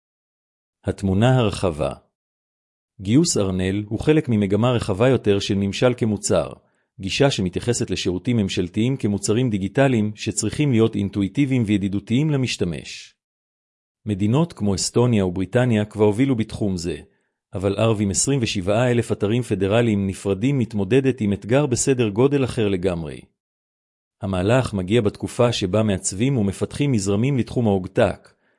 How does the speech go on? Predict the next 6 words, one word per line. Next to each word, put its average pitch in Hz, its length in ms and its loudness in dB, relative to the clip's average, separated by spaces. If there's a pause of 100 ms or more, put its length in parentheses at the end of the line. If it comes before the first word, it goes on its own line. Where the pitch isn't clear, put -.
(200)
והגבול 92 440 0
בין 98 160 2
עיצוב 101 400 -2
פרטי 139 520 -2
וציבורי 107 500 -2
מתטשטש. - 960 -6